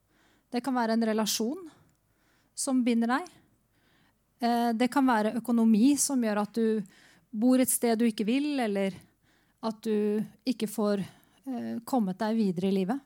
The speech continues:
Men du kjenner bare at «jeg sitter i fengsel». Det kan være sykdom som, eh, plager deg, og du føler at «jeg kommer ikke videre. Jeg sitter i fengsel».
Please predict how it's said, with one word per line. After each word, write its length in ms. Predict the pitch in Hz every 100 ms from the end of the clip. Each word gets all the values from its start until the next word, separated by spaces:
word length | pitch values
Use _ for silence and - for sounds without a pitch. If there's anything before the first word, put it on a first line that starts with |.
| _ _ -
Men 120 | 240
du 80 | 247
kjenner 360 | - 240 202
bare 140 | 202 190
at 140 | 185
«jeg 80 | 214
sitter 300 | - 202 202
i 80 | 196
fengsel». 400 | 196 165 - 247 _ _ _ _ _ _ _ _ _
Det 120 | 247
kan 140 | 294 277
være 120 | 277
sykdom 520 | - 269 - - 285 381 - - - - - - _ _ _ _
som, 520 | - - 254 254 254 247 _ _ _ _ _ _ _
eh, 280 | 294 240 240
plager 420 | 233 294 220 180
deg, 160 | 226 302 - _ _ _ -
og 80 | 226
du 80 |
føler 280 | 247 254 208
at 60 | 202
«jeg 180 | 226 220
kommer 280 | 220 196 196
ikke 180 | 202
videre. 300 | 208 180 185 202 - _ _ _
Jeg 140 | 233 226
sitter 300 | 220 202 214
i 40 |
fengsel». 400 | 208 190 - 233